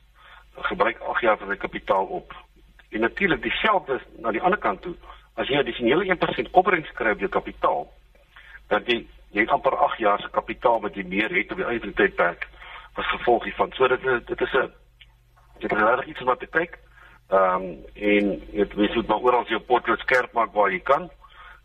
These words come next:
En as jy dit kan regkry om, om, ehm,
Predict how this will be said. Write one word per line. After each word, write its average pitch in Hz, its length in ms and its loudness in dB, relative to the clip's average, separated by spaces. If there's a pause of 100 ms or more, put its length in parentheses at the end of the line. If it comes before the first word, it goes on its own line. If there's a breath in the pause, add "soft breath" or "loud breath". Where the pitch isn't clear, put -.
En 101 160 0
as 120 180 0
jy 123 80 4
dit 127 140 -2
kan 110 180 -2
regkry 104 500 2
om, 101 460 -2
om, 185 300 -2
ehm, 175 380 2